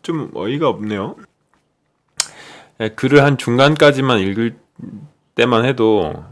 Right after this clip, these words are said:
어... 뭐라도 이렇게, 물론 떡밥이겠죠.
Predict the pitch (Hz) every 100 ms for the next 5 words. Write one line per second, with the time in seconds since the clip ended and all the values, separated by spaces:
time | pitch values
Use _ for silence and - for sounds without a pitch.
0 | - _ 156 120 87 85 82 82 82 82
1 | 80 80 78 78 78 80 _ _ _ _
2 | _ _ _ - 104 151 156 143 113 -
3 | 107 - - 98 123 151 131 110 156 160
4 | 202 196 - _ _ _ _ _ _ 120
5 | 143 139 92 95